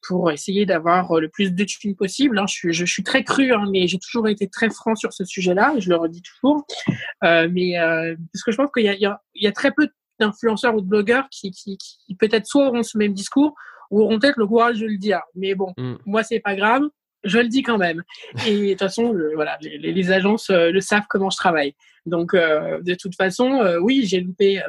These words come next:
Speaker 1: plein de budgets, j'ai loupé plein de collaborations. Mais, euh, mais souvent, les agences et les marques qui me choisissent me disent, bah, ce qui est bien avec ton profil, c'est que quand on regarde, en fait, ton profil Instagram, on fait suivre tes photos, on voit pas que tu fais des collaborations.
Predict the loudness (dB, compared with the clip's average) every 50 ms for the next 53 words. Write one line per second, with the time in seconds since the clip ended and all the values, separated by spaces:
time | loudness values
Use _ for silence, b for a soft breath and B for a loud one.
0 | -6 _ -2 -2 -2 -2 -4 -4 -6 -2 0 2 2 2 0 0 -4 -6 -8 _
1 | -10 -10 -6 -4 -4 -4 -4 -4 -4 -4 -4 -4 -6 -8 -8 -12 -14 -12 -10 -10
2 | -10 -10 -12 _ _ _ _ _ _ -4 0 2 2 4 4 4 4 2 2 2
3 | 2 0 0 -2 -2 -4 -6 -6 -6 -6 -6 -6 -4 -4 0 2 2 2 4 2
4 | 2 2 2 2 0 2 2 0 0 -2 -4 -6 -4 -2 0 0 0 0 -2 -8
5 | -16 -18 -18 -16 -18 -10 -8 -6 -6 -6 -4 -4 -6 -4 -6 -2 0 0 2 4
6 | 2 2 0 0 -8 -16 _ _ _ _ _ _ -4 -4 -2 2 4 4 4 2
7 | 2 0 2 2 2 0 -2 -2 0 0 2 2 2 2 2 0 -2 -4 -6 -6
8 | -10 -6 -4 -6 -6 0 0 0 2 0 -2 -6 b b b b -6 -4 -2 -2
9 | 0 0 0 0 0 0 -2 -2 2 2 4 4 4 2 0 -2 -2 -2 -2 -2
10 | -2 _ _ _ _ -6 -6 -6 -6 _ -4 -4 -2 0 -2 -2 0 -2 -4 0
11 | 2 4 4 4 2 0 -6 -10 -14 -16 -10 -10 -10 -8 -8 -10 -12 -12 -2 -2
12 | -2 -2 -2 -6 b b b _ 0 4 4 4 4 4 2 2 2 -2 -12 -10
13 | -8 -6 -6 -6 -6 -8 -8 -10 -10 -12 -8 -6 -6 -4 -4 -2 -2 -2 0 0
14 | 0 0 0 -2 -4 -8 -12